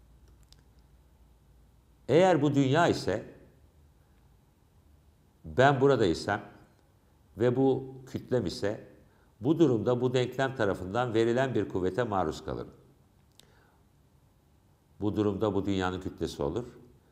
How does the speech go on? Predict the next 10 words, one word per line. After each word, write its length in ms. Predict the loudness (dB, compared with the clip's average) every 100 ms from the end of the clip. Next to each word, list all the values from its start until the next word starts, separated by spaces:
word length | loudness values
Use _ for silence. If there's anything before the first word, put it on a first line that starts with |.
| _ _ _ _
Şimdi 800 | -16 -4 -4 -2 -2 -2 -6 -16 -20 -20 _ _ _ _ _ _ _ _ _ _
F 320 | -12 0 2
eşit 300 | 2 0 -8
M 200 | -6 -2
A. 220 | 0 -2 -6 -16 -20 -20 -20 _ _ _ _ _ _ _ _ _ _ _ -20 -20 -6
Ben 240 | 0 0 2
buradayım, 500 | 2 2 0 -2 -4
yer 280 | 2 4 2
çekimi 320 | -2 -4 -4
ivmesine 580 | -2 -4 -4 -4 -4